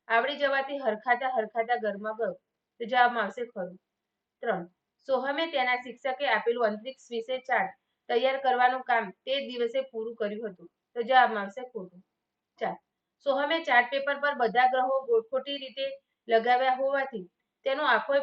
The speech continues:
પ્રોજેક્ટ નકામો ગયો, તો જવાબમાં આવશે ખરું. પાંચ, અનુપ પાસેથી ચળકતા રંગો લઈ કરણે ઝીણા ચળકતા ટપકા કરીને તારા દોરી દીધા, તો જવાબમાં આવશે ખરું. છ, સોહમની મમ્મીએ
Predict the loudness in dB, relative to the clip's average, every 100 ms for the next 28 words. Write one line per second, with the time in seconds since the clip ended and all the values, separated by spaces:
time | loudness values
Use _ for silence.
0 | 2 0 0 -4 -6 -2 -2 -2 -4 -2
1 | -4 -4 _ _ -6 6 6 6 0 -4
2 | -10 -8 -8 -8 -16 _ _ _ _ _
3 | _ _ _ _ _ -20 _ _ _ _
4 | -4 -4 -8 _ _ _ _ -2 0 0
5 | 4 4 2 -4 -4 0 0 0 -2 2
6 | 2 0 -2 0 -2 -4 _ _ _ 4
7 | 6 4 -4 -4 0 0 0 0 -2 -2
8 | -8 -6 -8 0 0 0 -2 -4 -6 -10
9 | _ _ _ _ 2 4 4 2 2 0
10 | -2 -4 -4 -4 _ _ -2 4 4 4
11 | -4 -4 -10 -8 -10 -10 -14 _ _ _
12 | _ _ _ _ _ _ -10 -10 -10 _
13 | _ _ _ _ -2 0 0 -2 -2 0
14 | -2 -4 -4